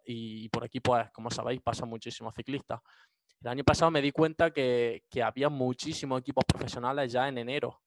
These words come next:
y, y ya me paré a pensarlo y digo, "Hostia, es que claro, hizo un mes muy, muy bueno de tiempo,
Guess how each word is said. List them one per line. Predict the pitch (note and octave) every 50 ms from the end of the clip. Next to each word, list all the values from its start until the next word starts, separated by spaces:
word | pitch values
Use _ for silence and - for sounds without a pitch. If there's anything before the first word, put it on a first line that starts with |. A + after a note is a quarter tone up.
| _ _ _ _ _ _ _ _ _ _ _ _
y, | B2 B2+ B2 B2 B2 A#2+ A#2+ A#2+ A#2+ A#2 A#2 A#2 A2+ A2 F#2 - _
y | - B2+ A#2+ A#2+
ya | A#2 B2+ C3 D#3+
me | D3+ C3 B2 -
paré | A#2+ A#2+ B2+
a | C#3+
pensarlo | - E3 E3 D#3 - - G3 F#3+ G3 G3 G3 F3
y | C#3
digo, | B2 B2 A#2 A#2 A2
"Hostia, | - - - - - E3 D#3 B2 A#2
es | B2 -
que | - -
claro, | - C#3 D#3 C#3+ A2+ -
hizo | - B2+ - - E3
un | C#3+ C3+ C#3
mes | D#3+ F3 E3 B2 B2 B2
muy, | B2 B2 C3 D3+ D#3+
muy | E3 D#3+ E3 D#3+
bueno | C#3 D3 D#3 D#3 D3+ C#3
de | B2+ B2
tiempo, | - C3+ C#3 D3+ C3+ - C3+ D#3 A3+